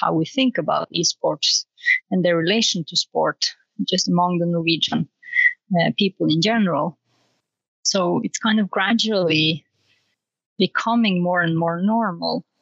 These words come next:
to associate esport with sport in different contexts. Um, but it's, it's, and it's also this divide between the sports video games and, uh,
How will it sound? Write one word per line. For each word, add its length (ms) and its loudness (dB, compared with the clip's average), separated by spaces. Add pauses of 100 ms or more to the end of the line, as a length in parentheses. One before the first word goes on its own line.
(280)
to 420 0 (180)
associate 680 -2
esport 580 -2 (380)
with 240 0
sport 400 -2 (120)
in 140 2
different 380 -2
contexts. 840 -2 (680)
Um, 640 2 (120)
but 120 0
it's, 640 -2
it's, 300 -2
and 180 2
it's 180 0
also 240 0
this 220 0
divide 640 0 (400)
between 320 0
the 80 2
sports 440 -2
video 340 2
games 580 0 (760)
and, 280 2
uh, 260 0